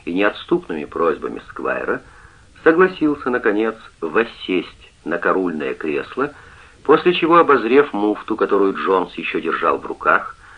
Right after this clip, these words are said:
и выслушав клятвенное утверждение священника, что это собственность мистера Вестерна, предложил мистеру Фицпатрику написать приказ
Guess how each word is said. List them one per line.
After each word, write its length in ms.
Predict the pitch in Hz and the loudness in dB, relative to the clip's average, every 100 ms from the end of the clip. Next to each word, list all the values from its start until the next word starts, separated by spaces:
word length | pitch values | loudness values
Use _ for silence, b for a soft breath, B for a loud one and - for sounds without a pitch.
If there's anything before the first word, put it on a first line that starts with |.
| B - | B -6
и 100 | 113 | -2
выслушав 640 | 113 175 - 95 - 78 | 2 0 0 -2 -2 -4
клятвенное 800 | - 90 101 98 80 82 82 82 | -4 0 2 2 -4 -8 -6 -4
утверждение 720 | 80 78 85 78 80 80 69 | -4 -4 -6 -4 -4 -4 -6
священника, 880 | - 67 62 - 143 175 175 170 156 B B | -10 -14 -14 -2 0 0 -2 -4 -6 B B
что 360 | - - 127 - | -4 4 4 6
это 260 | 127 127 113 - | 2 4 0 0
собственность 720 | 120 113 - - 104 101 - | 2 2 0 -8 -4 -6 -6
мистера 520 | 87 101 107 - 104 98 | -4 -4 -4 -4 0 2
Вестерна, 680 | 98 101 - 92 90 90 b b b b b - | 2 2 0 -2 0 -4 b b b b b -2
предложил 520 | 120 110 98 160 196 | 0 4 4 4 4
мистеру 500 | 170 180 175 170 165 | 4 0 -2 0 0
Фицпатрику 800 | - 143 - - 101 107 135 143 | 0 -6 -6 0 2 2 -2 -2
написать 580 | 143 135 127 120 127 - | -2 -2 -2 0 0 -2
приказ 500 | 98 80 - 117 | -8 -6 2 2